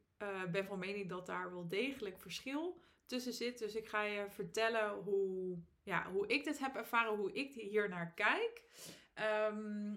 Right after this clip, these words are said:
en ik hoop dat je daar iets aan hebt natuurlijk. En misschien is het goed om te beginnen dat, of waar ik mee wil beginnen,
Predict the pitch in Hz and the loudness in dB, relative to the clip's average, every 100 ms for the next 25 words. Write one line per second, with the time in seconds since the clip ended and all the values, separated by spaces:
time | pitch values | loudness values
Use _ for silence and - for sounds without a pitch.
0 | - - 220 214 208 - 185 185 - 170 | -6 0 2 2 0 -6 -4 -4 -2 -4
1 | 170 170 - 175 196 175 185 175 165 180 | -2 -4 -4 -6 -6 -4 -6 -4 -6 -4
2 | 180 311 392 - _ _ _ _ _ _ | -2 -2 -4 -12 _ _ _ _ _ _
3 | - - 220 208 214 226 254 214 - 254 | -20 -6 -2 0 -2 -2 -2 -2 -6 -4
4 | 240 208 175 - 247 262 208 202 196 190 | -2 -2 -2 0 2 2 0 2 0 -4
5 | - - - - - - 196 220 226 214 | -12 -20 -20 -16 -6 -4 6 8 8 6
6 | 214 240 254 247 175 208 202 196 202 | 2 4 4 2 0 -2 -2 -4 -8